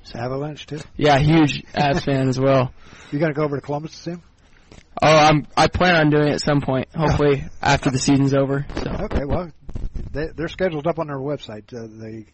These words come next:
Speaker 2: Columbus Blue Jackets. You can check it out.
Speaker 1: Awesome. Yeah, I haven't seen the Blue Jackets play before, so that'd be fun.
Speaker 2: Okay. Well, we're gonna have some fun here. We're gonna ask some questions, uh, that you don't know, and, uh, some of them are gonna be tough,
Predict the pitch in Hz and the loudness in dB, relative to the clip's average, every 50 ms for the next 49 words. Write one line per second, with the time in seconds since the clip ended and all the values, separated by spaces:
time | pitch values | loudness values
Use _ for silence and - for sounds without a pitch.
0 | _ _ _ - 147 139 131 120 - - 127 127 - 107 98 95 - 90 101 120 | _ _ _ -12 -12 -10 -10 -14 -14 -12 -14 -12 -12 -12 -16 -16 -18 -20 -20 -20
1 | - 107 92 - 117 - - 101 101 101 - _ - - _ - - - - - | -20 -20 -20 -20 -20 -20 -20 -20 -20 -20 -20 _ -20 -20 _ -20 -20 -16 -8 -4
2 | 76 80 - 143 - - - 69 - - 127 127 135 135 147 151 147 - - 147 | -2 -2 -2 -2 -4 -6 -6 -2 -2 0 0 2 2 2 2 2 0 0 0 0
3 | 143 127 135 143 135 135 135 135 - - - - 131 131 131 - 131 135 139 - | 0 0 0 -2 0 0 -2 -4 -4 -8 -8 -6 -6 -6 -6 -8 -8 -8 -8 -8
4 | - 139 135 127 131 - - 135 131 127 - - _ - 147 - 110 - _ - | -8 -10 -10 -10 -12 -10 -8 -8 -8 -8 -10 -14 _ -20 -14 -14 -14 -16 _ -20
5 | - - - - - 151 185 247 262 240 202 214 - - - - - - 156 156 | -20 -20 -20 -8 -4 -2 -2 0 0 0 0 -2 -2 -6 -10 -12 -10 -6 -6 -6
6 | 143 120 131 147 185 220 - - 151 143 131 127 131 - - 131 120 - - 117 | -4 -4 -4 -4 -4 -6 -8 -14 -16 -14 -12 -12 -12 -14 -14 -20 -20 -18 -16 -14
7 | 117 - - 156 160 165 - - 127 117 117 113 113 110 - _ _ _ - 123 | -14 -14 -16 -18 -18 -18 -14 -12 -10 -8 -8 -8 -10 -12 -14 _ _ _ -20 -20
8 | 117 - - 127 127 123 120 113 - 110 104 120 139 - _ _ _ _ _ _ | -20 -16 -14 -12 -12 -12 -14 -14 -16 -16 -16 -16 -16 -20 _ _ _ _ _ _
9 | - 123 120 117 120 123 117 120 123 - - - 143 143 143 139 143 139 139 139 | -18 -16 -14 -14 -14 -14 -14 -14 -14 -14 -12 -12 -10 -10 -10 -12 -12 -14 -14 -12
10 | - 139 139 139 135 - - 151 202 226 _ _ | -12 -12 -10 -10 -10 -8 -6 -6 -6 -8 _ _